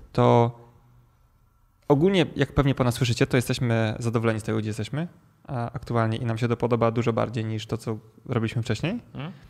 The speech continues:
Speaker 1: bo jest to po prostu ciekawsze, mimo tego, że życie sobie mocno utrudniliśmy, e, i jak, kurde, powiem ci, że kiedyś, e, lat temu kilka nawet jeszcze,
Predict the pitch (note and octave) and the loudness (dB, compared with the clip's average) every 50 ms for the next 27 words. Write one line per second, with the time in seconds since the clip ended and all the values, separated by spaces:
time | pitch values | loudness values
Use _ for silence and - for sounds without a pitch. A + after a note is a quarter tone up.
0 | _ _ _ - - A#2+ A#2+ A#2+ - - A#2 C3 A2+ - B2 A#2 - A#2 - A#2 | _ _ _ -8 -2 0 2 2 0 -2 -2 -2 -2 -2 -2 -2 -2 0 2 0
1 | A#2+ - F#3+ G3 F#3+ F3 F3 F3 E3 E3+ E3 D#3 D#3+ D#3+ - D3 - - C#3+ C#3 | 0 0 -2 -2 -2 -2 -2 -2 0 0 0 -2 -2 -4 -4 -6 -2 2 2 2
2 | C3 C3 C#3 C#3 - - C#3 B2+ - - B2 B2 C3 C#3 A#2+ G#2+ - - A2 A#2 | 2 2 0 -2 -2 -2 -4 -2 0 0 0 2 2 2 2 2 0 0 0 0
3 | D3 E3 - - - - - - - - - - A#2 A#2 A2+ A2+ A2+ A2+ A2+ - | 0 -2 -4 -6 -8 -8 -8 -14 -18 -8 -4 -2 0 2 2 4 2 2 0 0
4 | - C#3 C3+ C3+ C3+ - - - - - B2 A#2+ - - - - - E3 D#3 C3 | 0 0 0 0 0 -2 -6 -6 2 2 2 2 2 -6 -10 -2 0 2 4 4
5 | A#2 - - C#3+ C#3 C3+ C#3+ C3 B2+ A#2 - - - D#3 A2+ A2 B2 D3+ - - | 2 2 0 0 0 0 2 2 0 0 0 0 0 0 2 2 0 -2 -2 -8
6 | - - - - - B2 A2+ A#2 A#2 A2+ A2+ A2+ A#2 A#2 - - _ _ _ _ | -12 -16 -16 -8 -4 -2 0 2 2 2 2 0 0 -2 -6 -14 _ _ _ _
7 | _ _ _ _ _ - - _ _ - B2 B2 C#3 - - - C#3+ C3 C3+ C#3+ | _ _ _ _ _ -20 -20 _ _ 2 4 4 4 4 2 0 2 2 2 2
8 | - E4 B3 - A#2+ A2+ A2+ A2+ - A#2 G#2+ - - A#2 A2+ A2+ | 2 2 4 4 4 4 4 2 2 0 -2 0 0 0 0 0